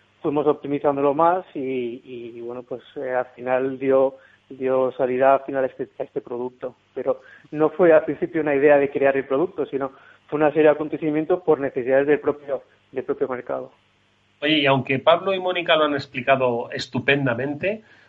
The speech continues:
Speaker 2: una compañía como la que fundas, eh, ¿cómo puede ayudar a otra empresa? ¿Y en qué sentido? Porque, claro, muchos pensarán que esto de hablar de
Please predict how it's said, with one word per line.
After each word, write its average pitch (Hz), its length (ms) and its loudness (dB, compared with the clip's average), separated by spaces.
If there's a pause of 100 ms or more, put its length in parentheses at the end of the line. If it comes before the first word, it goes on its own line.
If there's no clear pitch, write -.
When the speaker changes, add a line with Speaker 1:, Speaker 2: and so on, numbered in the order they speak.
(140)
Speaker 2:
una 185 200 4
compañía 156 460 2
como 131 200 -2
la 117 140 -4
que - 100 -12
fundas, 160 540 -4 (320)
eh, 127 460 2 (640)
¿cómo 165 240 4
puede 165 220 4
ayudar 160 320 6
a 151 60 6
otra 147 220 2
empresa? 143 600 -6
¿Y 135 180 -2
en 127 120 -2
qué 139 120 -2
sentido? 131 440 -6
Porque, 113 160 -8
claro, 147 360 -2
muchos 135 320 -6
pensarán 147 480 2
que 131 80 -6
esto 143 200 -6
de 139 140 0
hablar 135 300 0
de 135 280 0